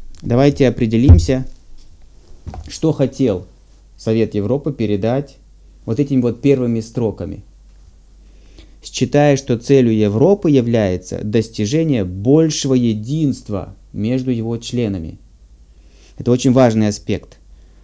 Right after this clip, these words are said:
А почему? Потому что, а, Европейский суд по правам человека, когда мы будем изучать его,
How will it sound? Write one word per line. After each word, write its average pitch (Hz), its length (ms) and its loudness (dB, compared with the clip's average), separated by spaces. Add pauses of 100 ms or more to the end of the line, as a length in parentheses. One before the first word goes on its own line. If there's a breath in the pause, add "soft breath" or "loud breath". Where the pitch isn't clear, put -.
(340 soft breath)
А 98 220 -6
почему? 123 420 -4
Потому 123 480 -4
что, 110 760 -4 (480 soft breath)
а, 98 480 -10
Европейский 113 560 -4
суд - 200 -6
по 190 80 -6
правам 143 340 -6
человека, 104 320 -8
когда 107 240 -8
мы 107 100 -6
будем 107 260 -6
изучать 95 440 -10
его, 95 420 -8